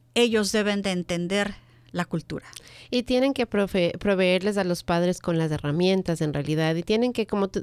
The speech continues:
Speaker 2: como tú bien decías, de entender, porque, por ejemplo, mi experiencia, eh, yo he, he sido bilingüe prácticamente toda mi vida, eh, fui a una buena escuela en, en el Ecuador, de ahí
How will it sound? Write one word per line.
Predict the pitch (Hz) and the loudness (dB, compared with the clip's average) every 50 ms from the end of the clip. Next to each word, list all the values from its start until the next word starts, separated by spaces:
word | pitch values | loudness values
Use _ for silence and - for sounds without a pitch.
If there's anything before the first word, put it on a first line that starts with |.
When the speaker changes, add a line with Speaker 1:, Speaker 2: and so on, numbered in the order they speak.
| - - | -6 -2
Speaker 2:
como | - 226 226 226 | -2 0 0 0
tú | - 254 | 0 0
bien | 233 240 240 233 | 2 2 2 2
decías, | 220 220 - - 214 196 185 175 | 0 -2 -2 0 0 0 2 2
de | 175 | 0
entender, | 170 170 175 170 170 175 | 0 0 0 0 0 0
porque, | - 190 180 - 175 | -2 -4 -6 -6 -6
por | - 170 | -2 -2
ejemplo, | 175 170 180 175 170 175 180 185 185 - - - - - - | -2 0 0 -2 0 0 0 0 0 -4 -12 -18 -18 -8 -2
mi | 226 240 277 | 0 2 2
experiencia, | 311 - - - - 262 233 214 196 180 180 185 - 214 196 196 185 - - _ _ | 0 0 -4 -2 -2 0 2 2 2 2 0 0 0 0 2 2 2 0 -2 _ _
eh, | - 175 175 170 170 170 170 165 156 165 165 | -2 0 0 2 2 2 2 0 0 -2 0
yo | 175 185 180 180 | 0 2 2 4
he, | 185 190 196 196 - - - - _ - | 4 2 2 0 -2 -6 -14 -18 _ -6
he | - 175 | -6 -4
sido | - - 180 196 185 | -2 0 -2 0 0
bilingüe | 185 160 165 170 170 180 175 180 175 | 0 0 0 0 2 2 2 0 0
prácticamente | 156 - _ 170 170 165 - 175 - 160 156 151 151 156 151 - 170 165 | -2 -2 _ -4 -4 -2 -4 -4 -2 -2 0 0 0 -2 0 -2 -2 -2
toda | 165 _ 190 185 185 185 | 0 _ 0 2 2 2
mi | 185 185 170 | 2 0 0
vida, | 156 160 165 156 170 170 170 180 - - - - | 0 0 0 0 0 0 0 -2 -4 -8 -12 -12
eh, | - - | -12 -12
fui | - - 180 170 | -8 -4 -2 -2
a | 156 160 | 0 0
una | 165 160 156 | 0 0 -2
buena | 160 160 160 175 190 190 180 185 | -4 -4 -2 -2 0 0 0 -2
escuela | 180 - - 175 160 175 | -2 -4 -4 -2 0 0
en, | 170 - | -2 0
en | - 175 180 | 0 0 0
el | 170 165 | 0 -2
Ecuador, | 165 - 165 147 156 151 | -2 -2 -2 0 0 0
de | 156 175 | 0 0
ahí | 160 156 156 156 160 | 0 0 -2 -2 -4